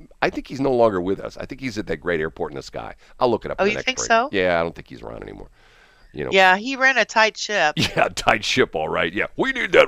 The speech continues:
Speaker 1: uh, W one W. Remember that? <laughs> And
Speaker 2: Yes,
Speaker 1: then when
Speaker 2: I
Speaker 1: they,
Speaker 2: do.
Speaker 1: then when they get it done, there's like, <laughs> to the point where I told you, my, the guy that used to be on the air on, on our A M station, um, Guy Midkiff, he was an American Airlines pilot, <laughs> and he told me all the time that the air traffic controllers were always,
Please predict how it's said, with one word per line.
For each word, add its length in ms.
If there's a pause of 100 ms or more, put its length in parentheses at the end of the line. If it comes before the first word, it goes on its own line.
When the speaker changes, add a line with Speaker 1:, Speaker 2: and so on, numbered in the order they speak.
(140)
Speaker 1:
uh, 540
W 340
one 220
W. 360
Remember 280
that? 300
<laughs> 280
And 140
Speaker 2:
Yes, 220
Speaker 1:
then 40
when 80
Speaker 2:
I 60
Speaker 1:
they, 60
Speaker 2:
do. 140
Speaker 1:
then 100
when 100
they 80
get 140
it 120
done, 260
there's 200
like, 160 (160)
<laughs> 160
to 160
the 80
point 300
where 100 (260)
I 80
told 300
you, 40
my, 220 (240)
the 80
guy 180
that 80
used 180
to 40
be 140
on 100
the 140
air 280
on, 260 (100)
on 120
our 80
A 160
M 120
station, 400 (340)
um, 320 (100)
Guy 240
Midkiff, 600 (260)
he 100
was 140
an 60
American 280
Airlines 380
pilot, 360
<laughs> 20
and 120
he 140
told 340
me 140
all 140
the 100
time 400
that 160 (340)
the 220
air 100
traffic 360
controllers 440
were 100
always, 200